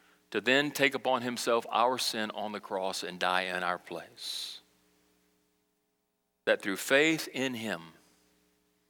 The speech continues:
we can be saved from our sin against God. This baby that was wrapped in swaddling clothes, placed in a manger nearly two thousand years ago, came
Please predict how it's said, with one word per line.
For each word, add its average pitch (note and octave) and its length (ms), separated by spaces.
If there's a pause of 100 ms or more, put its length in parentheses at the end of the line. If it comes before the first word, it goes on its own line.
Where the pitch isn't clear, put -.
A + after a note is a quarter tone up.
(1080)
we G#2+ 120
can G2+ 140
be F2+ 120
saved G2+ 380
from F2 140
our E2+ 140
sin F2 220
against E2 260
God. D#2+ 260 (2250)
This A2 160
baby E3 320
that C3 140
was G#2+ 140
wrapped B2+ 260
in A#2 80
swaddling C3+ 420
clothes, C#3 340
placed B2+ 320
in A#2 60
a A2 60
manger B2 360
nearly G#2 260
two B2 180
thousand A2+ 420
years G#2 260
ago, F2 400
came F#2 380